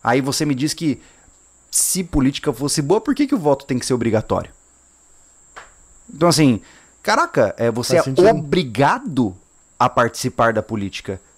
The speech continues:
Speaker 1: Se, se você é obrigado, por que que eu sou obrigado? Já, você já fez, já se, você fez essa pergunta? Por que que eu sou obrigado a votar?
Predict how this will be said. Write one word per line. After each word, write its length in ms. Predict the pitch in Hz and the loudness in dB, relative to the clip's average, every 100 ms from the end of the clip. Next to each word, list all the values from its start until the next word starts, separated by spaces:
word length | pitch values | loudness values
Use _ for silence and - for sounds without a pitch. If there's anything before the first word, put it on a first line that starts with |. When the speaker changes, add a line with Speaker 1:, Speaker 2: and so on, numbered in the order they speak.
| _ | _
Speaker 1:
Se, 260 | - 226 185 - | -6 -6 -6 -8
se 200 | - 208 | -6 -4
você 280 | 147 139 139 | -2 0 2
é 40 | |
obrigado, 580 | 117 127 113 131 180 - _ | 2 2 4 2 2 -4 _
por 120 | 381 | -4
que 120 | 381 392 | 0 0
que 80 | |
eu 40 | 370 | 0
sou 120 | 294 | 0
obrigado? 600 | 190 165 135 113 110 120 | 0 2 2 2 -2 -6
Já, 120 | 151 - - | -10 -12 -14
você 180 | 170 233 | -8 -2
já 100 | 170 | -2
fez, 220 | 240 180 160 | -2 -4 -6
já 120 | 120 151 | -6 -4
se, 200 | 196 139 | -2 -2
você 120 | 147 | 0
fez 160 | 196 | 0
essa 120 | 151 135 | 2 0
pergunta? 460 | 117 160 131 92 - _ - - | 0 0 -2 -4 -10 _ -16 -4
Por 120 | 196 | -2
que 100 | 247 | 0
que 80 | 247 | 0
eu 60 | |
sou 120 | 202 190 | 0 0
obrigado 440 | 156 120 120 113 | 0 4 4 2
a 40 | |
votar? 360 | 98 101 92 92 | -2 -4 -8 -10